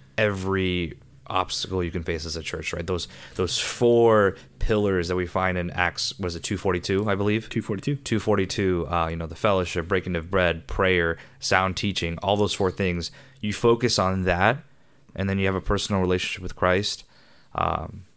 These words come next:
Speaker 1: I think, I, I think that, that should solve most of our problems.
Speaker 2: Well, like, I'll give you an example, and since, you know, we can talk about sports, I hope we can integrate this.
Speaker 1: Sure.
Speaker 2: What's your favorite sport, would you say?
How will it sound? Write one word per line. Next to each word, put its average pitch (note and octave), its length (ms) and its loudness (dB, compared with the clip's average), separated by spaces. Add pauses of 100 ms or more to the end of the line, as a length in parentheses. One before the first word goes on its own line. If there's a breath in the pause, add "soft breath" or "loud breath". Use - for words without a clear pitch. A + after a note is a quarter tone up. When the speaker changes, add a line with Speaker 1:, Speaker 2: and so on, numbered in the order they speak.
(140)
Speaker 1:
I F#2 60 -4
think, G#2 240 -2
I, F#2+ 60 -2
I F#2 140 -4
think G#2+ 160 -4
that, G2 160 -4
that F#2 300 -4
should F#2 160 -4
solve F#2+ 180 2
most F2+ 200 0
of F#2+ 100 -2
our F2+ 80 0
problems. A2+ 360 -6
Speaker 2:
Well, C3+ 240 -2
like, C3 240 -4
I'll C#3+ 100 -2
give D3 140 2
you C#3 60 0
an - 40 2
example, A#2 460 -2
and A2 260 -4
since, - 380 -4
you C3 80 -2
know, A2 80 -2
we A2 120 -2
can - 120 -10
talk A#2 160 -4
about A2 180 -4
sports, - 340 -4
I G#2+ 40 -6
hope A#2 100 -2
we A2+ 80 0
can G#2 120 -2
integrate F#2+ 340 -6
this. - 320 -18
Speaker 1:
Sure. C#3 220 -2 (180)
Speaker 2:
What's D#3 260 2
your F#3+ 60 0
favorite A2 280 0
sport, - 300 -10 (100)
would G2+ 140 -8
you G2 60 -10
say? - 140 -16